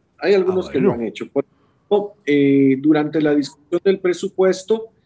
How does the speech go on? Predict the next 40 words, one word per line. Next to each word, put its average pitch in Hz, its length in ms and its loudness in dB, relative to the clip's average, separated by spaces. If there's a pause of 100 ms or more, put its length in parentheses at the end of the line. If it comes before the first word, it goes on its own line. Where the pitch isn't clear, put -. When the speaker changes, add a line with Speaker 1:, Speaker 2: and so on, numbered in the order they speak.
(340)
Speaker 1:
eh, 123 640 -4
por 156 100 -4
lo 156 80 0
menos 214 760 -2
un 175 120 -8
par 185 260 0
de 190 140 6
diputados 170 880 -6
que 113 180 -14
estaban 147 340 -4
en 170 60 -2
la 156 140 -4
Comisión 127 360 -4
de 170 120 0
Finanzas 139 420 -4
Públicas 165 480 -2
y 123 40 -4
Moneda 147 460 0
advirtieron 123 680 0
esto. 117 180 -6
Déjeme 185 320 2
ponerle 151 320 -2
un 151 100 -4
ejemplo 143 300 -10
específico. - 460 -10
Speaker 2:
Por 156 160 2
favor. 156 260 0 (2250)
Speaker 1:
Bueno, 185 200 2
hoy 226 180 6
hablamos 185 340 2
de 170 60 -4
la 190 140 0
deuda, 160 360 0
pero 131 140 -12
el 127 60 -16
presupuesto 190 540 -4
está 190 300 -8
plagado 202 840 2
de 147 100 -10
cosas, - 340 -20